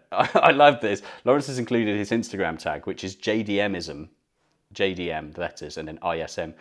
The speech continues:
And then he's written it out phonetically, J D M ism.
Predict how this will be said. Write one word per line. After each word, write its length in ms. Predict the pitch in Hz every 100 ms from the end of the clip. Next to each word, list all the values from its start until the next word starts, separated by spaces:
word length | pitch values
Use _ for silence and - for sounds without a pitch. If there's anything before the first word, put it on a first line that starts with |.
| - -
And 100 | 113
then 80 | 120
he's 200 | 131 - -
written 280 | 131 135 117
it 40 |
out 220 | 113 117
phonetically, 640 | - 110 123 - - 82 78
J 500 | - 113 110 82 101 _ _ _ _ _ _
D 460 | 110 113 80 80 - _ -
M 360 | 101 80 82 -
ism. 300 | 107 98 73